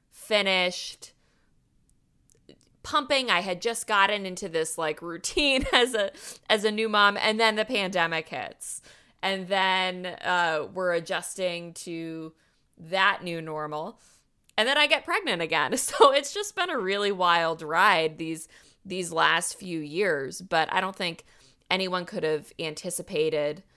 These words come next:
you know, the effects this was gonna have. Brian, I actually remember having a conversation with your daughter who was in high school and her saying,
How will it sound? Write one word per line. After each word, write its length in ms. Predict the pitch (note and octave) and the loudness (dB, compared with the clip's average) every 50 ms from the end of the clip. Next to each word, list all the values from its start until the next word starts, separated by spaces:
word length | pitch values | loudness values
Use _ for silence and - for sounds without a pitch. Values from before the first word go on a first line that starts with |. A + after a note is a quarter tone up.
| _ _ _ _ _ _ _ | _ _ _ _ _ _ _
you 160 | - F#3 E3+ | -8 -6 -4
know, 140 | D#3+ D3+ D3+ | -2 -4 -2
the 140 | D3+ D#3+ D3+ | -2 -2 -2
effects 320 | E3 - F3+ F3+ - - | -2 0 -2 -2 -2 -4
this 160 | - E3 - | -8 -8 -8
was 140 | E3 D#3 D#3+ | -10 -12 -12
gonna 160 | - F3 E3 | -10 -10 -6
have. 280 | F3 F#3 E3+ E3 D#3 - | 0 0 0 0 2 2
Brian, 260 | F#3+ G3 G#3+ G#3+ G3 | 2 4 4 4 4
I 40 | G3 | 4
actually 320 | G3+ A3 A#3+ - C#4+ B3 | 2 2 0 0 -2 0
remember 380 | G#3+ F#3 F3 F3+ F3+ F3+ F#3 F#3 | 0 0 0 0 -2 -2 -2 -2
having 260 | F#3+ F3+ E3+ E3+ D#3+ | 0 0 0 0 -2
a 80 | D#3 D3+ | -4 -8
conversation 880 | - - E3+ E3 D#3+ D#3+ D#3 - E3+ D#3+ D#3 D#3 - E3+ D#3+ D#3 D#3 - _ - - - - - _ _ _ - | -6 -6 -6 -6 -6 -6 -6 -6 -6 -6 -4 -4 -4 -4 -4 -4 -6 -10 _ -20 -20 -20 -20 -20 _ _ _ -4
with 340 | F#3 F3 E3+ E3 E3 - | 2 4 4 4 4 0
your 600 | E3 D#3+ E3 E3 D#3+ D#3+ D#3 D#3 D3+ D3+ D3+ - - - G3 | -4 -2 0 2 2 4 4 2 2 0 -2 -4 -10 -8 0
daughter 640 | - F#3 F#3 A#3 C4+ A#3+ G3 E3 D#3 D#3+ E3 F#3+ G#3+ - | 4 6 8 10 10 10 8 6 4 4 0 -2 -6 -6
who 140 | - E3+ E3 | -6 -4 -4
was 260 | D#3+ D#3 G3+ G#3 - - | -4 -4 -6 -8 -12 -12
in 140 | - D#3+ D#3 | -10 -10 -6
high 200 | E3+ F#3 G3 B3+ C#4 | 0 4 4 4 4
school 560 | - - - F3 D#3+ D3+ C#3+ D3 F3 - _ _ _ _ _ _ _ _ _ - | 2 -2 -2 -2 0 0 0 -2 -6 -10 _ _ _ _ _ _ _ _ _ 0
and 640 | F3+ F#3 F3+ F3+ F3 E3+ E3 D#3+ D#3+ D#3 D#3 - - _ _ _ _ - | 2 2 4 4 4 4 4 2 0 -2 -6 -10 -14 _ _ _ _ -20
her 320 | G3 - G#3+ G3+ F#3+ F#3 | -8 -4 -2 0 0 0
saying, 720 | F#3 - - G3+ F#3 E3+ E3+ E3+ E3 E3 D#3+ D#3 D#3 D#3+ E3 | -2 -2 0 2 2 4 4 4 4 4 2 0 -4 -6 -10